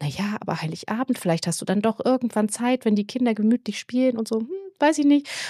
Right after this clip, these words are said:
Und dann möchte ich vielleicht irgendwie was Neues annadeln. Und dann bin ich schwach geworden beim Easy-Dreieckstuch.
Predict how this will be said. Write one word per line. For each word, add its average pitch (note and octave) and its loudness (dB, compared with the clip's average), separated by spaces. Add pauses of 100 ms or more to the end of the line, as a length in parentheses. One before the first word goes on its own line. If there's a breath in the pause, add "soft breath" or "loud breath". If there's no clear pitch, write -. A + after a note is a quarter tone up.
Und G#3+ 4
dann A#3+ 10
möchte C4+ 6
ich - -6
vielleicht C4 4
irgendwie A#3+ 4
was A3 2
Neues A3+ 4
annadeln. G3 2 (720 loud breath)
Und G3+ 6
dann G#3 8
bin G#3+ 8
ich G3+ 4
schwach G3+ 2
geworden F3+ 4
beim F3 4
Easy-Dreieckstuch. D3+ -2